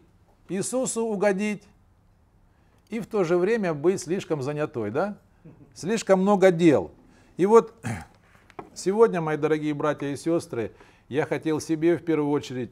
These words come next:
напомнить, конечно же, и вам, что правильно расставленные приоритеты для нас всегда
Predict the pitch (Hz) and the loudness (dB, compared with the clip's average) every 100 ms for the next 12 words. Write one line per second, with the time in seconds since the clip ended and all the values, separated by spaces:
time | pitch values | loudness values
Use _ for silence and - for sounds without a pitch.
0 | _ 127 135 - 151 131 113 127 139 131 | _ -8 -6 -2 -4 -4 -8 -8 -8 -10
1 | 127 120 117 123 135 131 113 80 - _ | -8 -6 -4 -4 -2 0 0 -2 -14 _
2 | - _ _ - - 156 151 143 131 101 | -20 _ _ -18 0 2 4 2 -2 -8
3 | _ _ _ _ _ _ _ _ _ _ | _ _ _ _ _ _ _ _ _ _
4 | - - - - _ 139 185 196 170 156 | -20 -20 -20 -20 _ 8 10 10 6 2
5 | - 185 180 160 160 151 151 151 147 180 | 2 4 4 2 -4 -2 -2 0 -4 -6
6 | 202 - 131 131 143 156 151 - 135 127 | -6 -6 -4 -4 -2 -2 -2 -6 -12 -8
7 | 131 170 180 | -2 0 -2